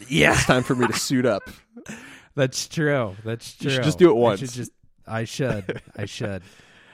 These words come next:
Speaker 2: So anyway, so I, I, I get my new bike. I, it, you know, it, it's obviously more expensive than my previous one, and I, I buy the exact same model, the same size, everything.
Speaker 1: Uh-huh.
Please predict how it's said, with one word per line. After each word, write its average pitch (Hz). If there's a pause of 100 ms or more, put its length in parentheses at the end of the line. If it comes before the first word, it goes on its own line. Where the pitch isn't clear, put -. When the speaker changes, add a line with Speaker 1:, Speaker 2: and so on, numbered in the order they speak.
(100)
Speaker 2:
So 143
anyway, 135
so 117
I, 110
I, 120
I 127
get 143
my 131
new 123
bike. 104
I, 101
it, 101
you 92
know, 85 (320)
it, 120
it's 123
obviously 101
more 98
expensive 87
than 87
my 82
previous 151
one, 131
and 95 (1600)
I, 117
I 120
buy 120
the 107
exact 120
same 123
model, 110
the 110
same 107
size, 98
everything. 98
Speaker 1:
Uh-huh. 113